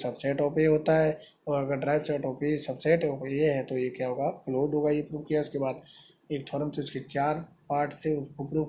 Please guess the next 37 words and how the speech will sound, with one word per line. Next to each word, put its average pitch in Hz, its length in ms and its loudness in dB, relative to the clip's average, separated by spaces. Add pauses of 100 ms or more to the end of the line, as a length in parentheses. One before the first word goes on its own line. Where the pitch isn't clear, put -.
किया। 156 240 4
उसके 143 220 -4
बाद 131 160 -2 (100)
मैंने 127 200 -4
आपको 123 360 -4 (400)
Hausdorff 170 460 6
स्पेस 135 240 -4
के 131 120 -4
बारे 120 200 -2
में 113 120 -6
पढ़ाया। 107 360 -10 (340)
जब 156 280 2
भी 170 120 4
आपको 160 280 4
टाइम 160 280 2
मिले 170 180 2 (200)
आप 139 120 -2
इनके 135 220 0
बारे 135 240 4
में 151 240 0
पढ़ें, 160 320 2 (460)
जिससे 175 420 2 (440)
इनसे 226 380 10 (460)
जो 185 120 8
रिलेटेड 175 580 6 (240)
जो 156 220 2
भी 214 120 4
आपको 160 300 4
पढ़ाया 143 340 4
जाए 131 300 2 (400)
आगामी 165 360 4
क्लास 139 400 2
में 123 180 -2 (320)
वो 143 160 4
आपको 143 380 2
समझ 120 340 -4
में 170 320 -2